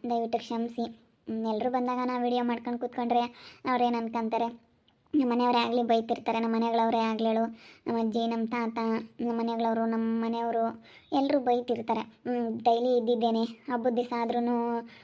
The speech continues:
ಆ, ಬಂದು ಅವರಿಗೆ ನೋಡ್ಕೊಂಡು ಬಂದಿರೋರ್ಗೆ ಅಡುಗೆ ಮಾಡಿಕೊಂಡು ಅವ್ರಿಗೆ ಊಟಕ್ಕೆ ಇಕ್ಲಿಲ್ಲ, ನಾವು ಯಾವಾಗಲೂ ಫೋನ್ ಹಿಡ್ಕೊಂಡು ವಿಡಿಯೋ ಮಾಡ್ಕೊಂಡು ಕೂತ್ಕೊಂಡ್ರೆ ಬೈತಾರಲ್ಲ, ಅದಕ್ಕೋಸ್ಕರ ನಾನು ವಿಡಿಯೋ ಮಾಡಿಲ್ಲ ಅಷ್ಟೇ. ದಯವಿಟ್ಟು ತುಂಬ ಜನ ಬೇಜಾರಾಗಿದ್ದೀರಾ ಅಂತ ಗೊತ್ತು. ಹ್ಮ್, ಎಲ್ಲರೂ ಬೈತಾ ಇದ್ದೀರಾ ಕಾಮೆಂಟ್ ಮಾಡಿ,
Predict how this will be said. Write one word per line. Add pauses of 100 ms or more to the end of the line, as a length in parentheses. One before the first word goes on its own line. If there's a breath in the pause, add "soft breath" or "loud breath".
(140 loud breath)
ಆ,
ಬಂದು
ಅವರಿಗೆ
ನೋಡ್ಕೊಂಡು
ಬಂದಿರೋರ್ಗೆ
ಅಡುಗೆ
ಮಾಡಿಕೊಂಡು
ಅವ್ರಿಗೆ
ಊಟಕ್ಕೆ
ಇಕ್ಲಿಲ್ಲ, (380 loud breath)
ನಾವು
ಯಾವಾಗಲೂ
ಫೋನ್
ಹಿಡ್ಕೊಂಡು
ವಿಡಿಯೋ
ಮಾಡ್ಕೊಂಡು
ಕೂತ್ಕೊಂಡ್ರೆ
ಬೈತಾರಲ್ಲ, (440 soft breath)
ಅದಕ್ಕೋಸ್ಕರ (100)
ನಾನು
ವಿಡಿಯೋ
ಮಾಡಿಲ್ಲ
ಅಷ್ಟೇ. (300 loud breath)
ದಯವಿಟ್ಟು
ತುಂಬ
ಜನ
ಬೇಜಾರಾಗಿದ್ದೀರಾ
ಅಂತ
ಗೊತ್ತು.
ಹ್ಮ್,
ಎಲ್ಲರೂ
ಬೈತಾ
ಇದ್ದೀರಾ
ಕಾಮೆಂಟ್
ಮಾಡಿ,